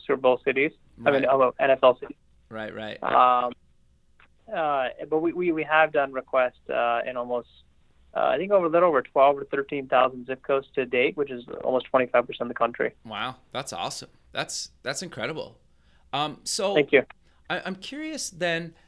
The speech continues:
Speaker 2: how do you guys monetize, uh, Talk Local?
Speaker 1: Yeah, uh, the merchants,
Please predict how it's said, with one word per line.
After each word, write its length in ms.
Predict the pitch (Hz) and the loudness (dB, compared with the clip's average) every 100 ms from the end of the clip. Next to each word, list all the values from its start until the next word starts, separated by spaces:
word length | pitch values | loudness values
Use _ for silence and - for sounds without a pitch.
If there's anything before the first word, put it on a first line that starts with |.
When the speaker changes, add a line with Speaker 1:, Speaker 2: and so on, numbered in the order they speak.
| _ | _
Speaker 2:
how 420 | - 160 175 202 | -10 -4 -2 -2
do 100 | 180 | -6
you 520 | 185 147 143 160 160 143 | -14 -12 -12 -10 -10 -4
guys 420 | 147 131 131 117 | -2 0 -2 -6
monetize, 1080 | 120 123 123 127 123 113 110 107 101 - - | -8 -6 -6 -8 -10 -10 -10 -10 -8 -8 -8
uh, 160 | 101 | -12
Talk 280 | - 104 - | -10 -12 -10
Local? 320 | 104 - - _ _ _ _ _ _ _ _ _ _ _ _ _ _ _ _ _ _ _ _ _ _ | -16 -16 -20 _ _ _ _ _ _ _ _ _ _ _ _ _ _ _ _ _ _ _ _ _ _
Speaker 1:
Yeah, 300 | 175 202 175 - _ 214 190 | 10 10 10 6 _ -12 -6
uh, 140 | 156 | -4
the 160 | 147 147 | 0 0
merchants, 680 | 147 165 - 170 151 139 | 2 2 2 -2 -2 -6